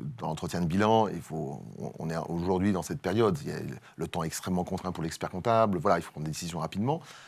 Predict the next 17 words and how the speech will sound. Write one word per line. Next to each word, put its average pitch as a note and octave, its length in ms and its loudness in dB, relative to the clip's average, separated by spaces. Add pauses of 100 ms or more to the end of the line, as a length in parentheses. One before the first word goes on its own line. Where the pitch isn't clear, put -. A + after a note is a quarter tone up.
(160)
mais F#2 80 0
c'est - 160 2
à A2+ 80 10
ce A2+ 160 0
stade-là A2 440 4
que A#2 180 -2
justement A#2 420 -2 (460)
on, E2+ 100 -4 (320)
on G2 40 -4
peut C3 140 4
poser B2+ 240 6
au A2+ 80 6
client A2 300 2
déjà A#2 380 6
le A2 100 -2
fait C#3 180 0
que, C3+ 280 4